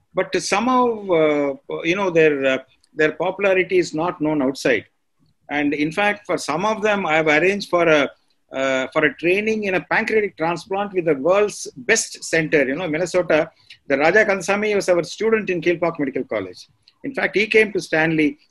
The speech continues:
Then I introduced my colleagues to them. I told them, "No, please take them for at least three months training." And he was willing. But unfortunately, these people, they did not go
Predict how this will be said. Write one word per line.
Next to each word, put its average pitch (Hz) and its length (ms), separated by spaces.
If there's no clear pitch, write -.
Then 180 120
I 185 120
introduced 175 400
my 165 120
colleagues 160 400
to 170 100
them. 170 220
I 156 100
told 165 260
them, 170 180
"No, 175 180
please 185 300
take 175 200
them 170 140
for 156 160
at 151 180
least 175 180
three 175 160
months 170 240
training." 165 300
And 190 80
he 190 120
was 202 200
willing. 185 360
But 160 120
unfortunately, 214 720
these 180 240
people, 185 260
they 165 140
did 165 180
not 202 340
go 175 400